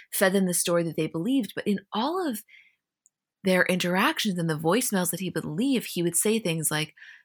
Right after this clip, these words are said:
"Please don't be mad at me. You know I'm a good guy." And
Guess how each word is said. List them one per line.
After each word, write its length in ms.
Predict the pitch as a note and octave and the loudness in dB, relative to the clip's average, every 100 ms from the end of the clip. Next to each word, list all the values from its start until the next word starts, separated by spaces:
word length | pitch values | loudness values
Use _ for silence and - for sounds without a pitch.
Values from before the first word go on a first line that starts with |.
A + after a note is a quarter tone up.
| _ | _
"Please 260 | - G#3+ G3 | 2 2 4
don't 140 | F3+ | 2
be 100 | F#3+ | 2
mad 240 | F3 D#3+ D3+ | 0 0 0
at 80 | D#3+ | -2
me. 240 | D#3+ - | -4 -4
You 100 | E3 | -2
know 140 | E3+ E3+ | 2 2
I'm 120 | E3+ | 2
a 80 | E3 | 0
good 220 | D#3 - | -2 -4
guy." 380 | - - - - - - - - _ _ _ - | -6 -6 -6 -10 -20 -20 -20 -20 _ _ _ 0
And 420 | G#3 G3+ G3 F#3+ | 2 4 2 0